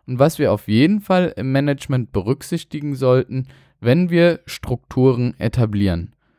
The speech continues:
Und wenn wir von Agilität reden, dann bedeutet das in dem Fall nicht Strukturlosigkeit, sondern eine Flexibilität in der Struktur,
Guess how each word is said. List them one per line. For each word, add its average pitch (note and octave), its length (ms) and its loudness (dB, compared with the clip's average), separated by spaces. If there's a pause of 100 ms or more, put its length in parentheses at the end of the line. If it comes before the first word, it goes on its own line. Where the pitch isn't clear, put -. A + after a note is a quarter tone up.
(100)
Und B2 160 -2
wenn C#3 180 2
wir D3+ 80 0
von C#3 220 -6
Agilität A2+ 760 -2
reden, F3+ 280 -2
dann A#2 160 0
bedeutet G#2 500 2
das D#3 220 -2
in A#2+ 200 -6
dem A#2 220 0
Fall A#2+ 240 0
nicht A2 320 -2 (160)
Strukturlosigkeit, C3 1400 0 (400)
sondern D#3+ 500 2 (100)
eine B2+ 280 0
Flexibilität B2+ 1200 -4
in C#3+ 240 -6
der F3+ 100 0
Struktur, - 540 -8